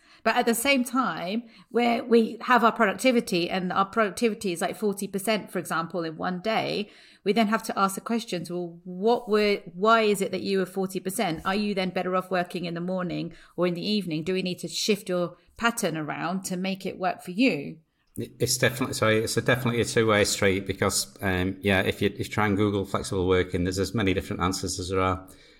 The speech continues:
Speaker 2: Google answers. And we've actually decided to actually put down on, on, on screen what our version of flexible working is. And it's basically, yeah, if you, if you're on holiday, if it's a weekend, then, you know, you're still gonna get hit by emails and, and Teams messages and that.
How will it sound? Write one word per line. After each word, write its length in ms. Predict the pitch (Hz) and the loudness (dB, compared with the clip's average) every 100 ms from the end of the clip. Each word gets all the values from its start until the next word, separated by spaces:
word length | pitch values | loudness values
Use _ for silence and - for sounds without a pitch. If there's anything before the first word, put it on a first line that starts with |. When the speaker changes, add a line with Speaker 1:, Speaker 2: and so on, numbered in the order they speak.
| _ - | _ 0
Speaker 2:
Google 300 | 95 95 95 | 2 4 2
answers. 440 | 101 - 117 110 | 2 2 2 2
And 140 | 117 110 | -2 0
we've 160 | 110 | 2
actually 440 | 107 - - 107 - - - _ _ _ _ - - | 0 -2 0 0 0 -10 -20 _ _ _ _ -14 -6
decided 560 | 101 113 101 98 95 | -2 2 2 2 0
to 180 | - 104 | 0 0
actually 280 | 101 - - | 0 -2 -6
put 200 | - - | -4 -2
down 400 | 95 95 95 92 | 0 2 2 -2
on, 300 | 107 92 87 - - - | -4 -4 -6 -16 -16 -8
on, 220 | 95 95 _ _ _ - | -8 -8 _ _ _ -8
on 80 | 90 | -4
screen 640 | - - 101 92 87 - - _ | -2 0 2 2 -2 -6 -20 _
what 240 | - 98 80 | -4 -2 0
our 180 | 95 98 | 2 2
version 300 | 107 104 113 | 2 0 -2
of 60 | |
flexible 380 | - - - 107 | -2 -2 0 0
working 380 | 107 104 - 101 | 2 0 2 0
is. 320 | 110 113 - - | 2 0 -4 -10
And 120 | 104 98 | -6 -6
it's 160 | - | -6
basically, 500 | - 101 - - 98 | 0 0 -2 -4 -2
yeah, 120 | 95 | 0
if 260 | 92 101 - | -2 -4 -2
you, 100 | 101 | -4
if 180 | - - | -4 -8
you're 100 | 98 | -4
on 80 | 90 | 0
holiday, 360 | 98 104 98 98 | 2 4 4 2
if 120 | - | 0
it's 140 | - | -6
a 40 | 98 | -2
weekend, 560 | 98 95 104 95 92 | -2 -2 -2 0 0
then, 300 | 90 90 90 | 0 -2 -4
you 80 | - | -2
know, 60 | 98 | -2
you're 80 | 87 | -2
still 220 | 87 101 | 0 0
gonna 140 | 95 | 0
get 160 | 90 98 | 0 0
hit 120 | 98 | 0
by 180 | 87 90 | 0 0
emails 340 | 87 90 90 | 0 -2 -2
and, 260 | 92 90 87 | -2 -2 -4
and 220 | 92 90 | -4 -4
Teams 240 | - 95 95 | -2 -2 -2
messages 280 | 90 101 | -6 -4
and 100 | 92 | -4
that. 200 | 90 92 | -2 -4